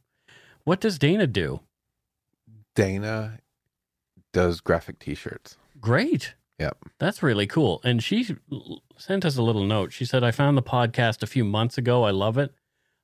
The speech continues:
Speaker 1: I bounce around and also listen at night sometimes. Uh, I fall asleep with it playing." Oh, wow. Today, however, I woke up to the episode about the Humble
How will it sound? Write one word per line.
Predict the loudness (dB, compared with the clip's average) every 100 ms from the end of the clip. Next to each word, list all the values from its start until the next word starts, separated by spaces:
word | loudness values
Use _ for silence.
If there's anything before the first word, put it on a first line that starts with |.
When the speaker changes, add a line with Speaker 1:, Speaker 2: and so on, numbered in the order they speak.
| -6
Speaker 1:
I |
bounce | -2 0 0 -2
around | -2 0 0
and | -2
also | -2 -2 -2 -2 -6 _ _ -2
listen | -2 -2 -6 -6
at | -8
night | -4 -2 -2
sometimes. | -4 -4 -2 0 0 0 -4 _ -10
Uh, | -6 -6 -8 -14 _ _
I | -10
fall | -6 -2 -2
asleep | -4 -4 -4 -4 -8
with | -6 -4
it | -6 -10
playing." | -6 -2 -2 -4 -8
Oh, | -6 -4
wow. | -6 -8 -10 -14 _ _ _ _ _ _
Today, | -2 0 2 0
however, | 0 0 0 0
I | 0
woke | 2 0 0
up | -4
to | -6
the | -4
episode | -4 -4 -4 -4
about | -4 -6 -6
the | -4
Humble | -2 -2 -4 -8